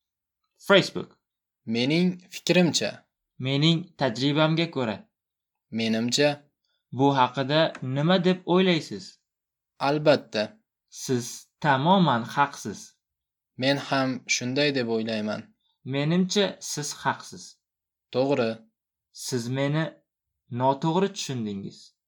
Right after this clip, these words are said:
Speaker 2: Men siz bilan qo'shilmayman.
Speaker 1: Sizga ishonaman.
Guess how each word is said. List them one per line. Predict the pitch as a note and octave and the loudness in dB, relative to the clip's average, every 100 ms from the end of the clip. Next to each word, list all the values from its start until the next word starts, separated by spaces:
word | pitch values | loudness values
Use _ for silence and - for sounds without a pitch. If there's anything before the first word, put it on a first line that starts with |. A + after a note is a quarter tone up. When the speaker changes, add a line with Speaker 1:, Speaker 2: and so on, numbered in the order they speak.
| _ B2+ | _ -4
Speaker 2:
Men | C3 D3 C3 - _ | 0 0 -2 -10 _
siz | - - D#3+ D#3 | 0 2 2 0
bilan | C3 B2+ B2+ B2+ - _ | -2 -2 -6 -10 -18 _
qo'shilmayman. | C3+ - D3 C#3+ A2 G#2 - - _ _ _ _ _ _ _ _ _ _ _ _ _ _ _ _ _ _ _ - | -2 0 0 -2 -4 -6 -12 -14 _ _ _ _ _ _ _ _ _ _ _ _ _ _ _ _ _ _ _ -14
Speaker 1:
Sizga | - C3 A#2 C3+ C#3 C3+ - _ _ | -6 -4 0 4 4 2 -8 _ _
ishonaman. | B2+ - E3 E3+ B2+ G2+ | -6 0 2 2 0 -6